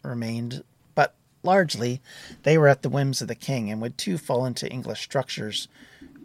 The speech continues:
within a short period of time through intermarriage. Edward formalized the conquest by naming his son the new Prince of Wales and mo-, merging the title into the English monarchy,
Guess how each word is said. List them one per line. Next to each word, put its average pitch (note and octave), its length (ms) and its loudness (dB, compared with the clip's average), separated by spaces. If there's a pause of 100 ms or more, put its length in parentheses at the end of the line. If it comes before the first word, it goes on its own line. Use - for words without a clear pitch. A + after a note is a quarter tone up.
within C3+ 400 -2
a A2+ 80 -2
short - 480 -2
period A2 300 -6
of G#2+ 100 -14
time C3 340 -2
through A2 240 -10
intermarriage. A2 800 -6 (1300)
Edward C#3+ 440 6
formalized A#2+ 680 0
the - 40 -12
conquest B2 720 -4
by B2 120 0
naming C#3+ 380 -2
his C#3 180 -2
son A#2+ 440 -2
the A2 80 -6
new C3 180 -2
Prince - 480 -4
of A2 160 -6
Wales G#2 460 -4
and A2+ 160 -4
mo-, F3 400 2
merging E3+ 480 0
the E3 100 -4
title A2+ 460 -2 (360)
into D3+ 320 0
the A2+ 100 -4
English A2+ 320 -8
monarchy, A2+ 580 -6